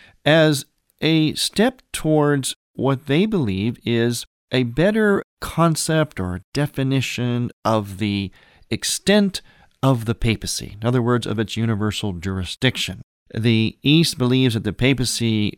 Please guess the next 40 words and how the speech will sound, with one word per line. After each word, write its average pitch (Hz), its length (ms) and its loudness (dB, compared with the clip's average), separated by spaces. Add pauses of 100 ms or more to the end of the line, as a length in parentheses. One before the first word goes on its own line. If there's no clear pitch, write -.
(200)
grew 139 640 4 (280)
because 101 360 -4
of 95 140 -4
largely 101 340 -4
cultural 101 540 -6
reasons, 104 440 -6
but 107 160 -4
it 95 120 -4
grew 147 540 4 (360)
in 127 80 0
a 131 60 6
way 151 220 4
that's 143 220 4
kind 147 200 0
of 135 100 2 (380)
disproportionate. 127 920 2 (300)
Now, 147 340 4 (100)
what's 143 240 2
interesting 190 480 0
about 107 400 2 (180)
Benedict 120 460 2
the 95 100 -4
sixteenth, - 760 -2 (160)
and 101 120 -4
this 107 160 0
brings 123 180 0
another 101 320 0
point 147 540 0 (480)
that 101 400 -2 (120)
makes 104 360 -4
him 107 260 0
basically 131 600 -2 (280)
respected 127 560 0
and 98 120 -2
endeared 120 400 2
by 113 100 0
the 101 80 -2
Eastern 92 240 -6
churches, - 580 -4
both 95 280 -6